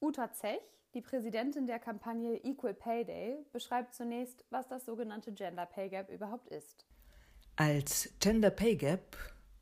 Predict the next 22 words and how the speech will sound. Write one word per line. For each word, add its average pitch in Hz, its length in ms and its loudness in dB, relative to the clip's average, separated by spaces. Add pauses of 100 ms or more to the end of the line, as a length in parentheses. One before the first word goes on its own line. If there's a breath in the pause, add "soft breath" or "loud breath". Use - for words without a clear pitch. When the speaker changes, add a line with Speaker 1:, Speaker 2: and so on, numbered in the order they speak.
(140)
Speaker 2:
oder 143 380 4
geschlechtsspezifischer - 1300 0
Lohnunterschied 160 800 2 (680 loud breath)
wird 165 460 4
der 160 140 6
Unterschied 202 580 4
zwischen 156 380 2
den 143 180 2
durchschnittlichen 185 880 6
Bruttostundenlöhnen 151 1300 4
für - 240 6
Männer 143 320 4
und 190 120 -2
Frauen 139 300 4
bezeichnet. 117 760 0 (920 loud breath)
Speaker 1:
Auch - 260 2
heute 285 420 -2
gibt 220 220 -14
es 233 80 -10
noch 240 180 -6
erhebliche 262 540 -4
Unterschiede 220 640 -4